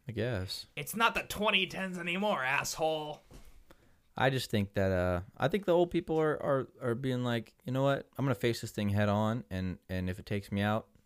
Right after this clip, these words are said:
Speaker 1: I've had a good life. I'm, I'm, I'm pushing eighty. I don't, I don't need to be here much longer.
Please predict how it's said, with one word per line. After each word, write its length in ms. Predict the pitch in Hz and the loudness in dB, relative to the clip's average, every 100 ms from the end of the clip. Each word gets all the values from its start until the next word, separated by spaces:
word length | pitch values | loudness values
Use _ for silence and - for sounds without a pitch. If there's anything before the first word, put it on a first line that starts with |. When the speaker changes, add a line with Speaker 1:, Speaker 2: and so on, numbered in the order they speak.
| _ _ | _ _
Speaker 1:
I've 120 | - 98 | -4 0
had 100 | 104 | 0
a 40 | |
good 180 | 95 98 | 0 0
life. 400 | 113 90 - - _ _ _ _ | 2 0 -2 -20 _ _ _ _
I'm, 220 | 95 98 - | -6 -6 -2
I'm, 200 | 98 73 - | -4 -4 -8
I'm 140 | 82 101 | -8 -2
pushing 280 | 131 - 104 | -2 0 0
eighty. 340 | 101 120 131 - _ _ _ _ _ _ _ | 2 0 -4 -10 _ _ _ _ _ _ _
I 60 | 113 | -2
don't, 280 | 117 104 101 | 2 2 0
I 80 | 110 | -2
don't 80 | 113 | 0
need 100 | 95 | 0
to 60 | 87 | -2
be 80 | |
here 160 | 101 90 | -2 -2
much 180 | 85 85 | -4 -4
longer. 440 | 87 90 95 98 | -4 -2 -2 -4